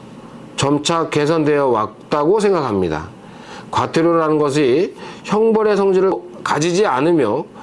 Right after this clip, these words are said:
과태료 부과 시에는 돈만 내는, 내면 되는 가벼운 처분이라고 생각할 수 있습니다.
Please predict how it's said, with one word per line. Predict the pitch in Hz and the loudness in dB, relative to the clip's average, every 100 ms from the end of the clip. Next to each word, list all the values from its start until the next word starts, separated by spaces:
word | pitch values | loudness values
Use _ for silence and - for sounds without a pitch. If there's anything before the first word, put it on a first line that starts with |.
| - - - | -20 -18 -6
과태료 | 135 120 - 180 185 | -4 -2 0 0 2
부과 | 143 156 151 | 0 0 0
시에는 | 151 123 170 156 - - - - | 2 2 2 0 -4 -12 -18 -8
돈만 | - 120 151 190 202 | -2 0 2 2 2
내는, | 170 147 160 147 110 - - - - - - - | 2 2 2 0 -2 -8 -18 -20 -20 -20 -8 0
내면 | 131 170 165 | 2 2 2
되는 | 143 156 | 2 0
가벼운 | - - 151 190 190 | -2 0 0 2 0
처분이라고 | 190 208 220 202 180 | 0 0 2 2 2
생각할 | 180 185 170 143 | 2 2 2 0
수 | 175 | 0
있습니다. | 160 135 104 82 | 0 0 0 -2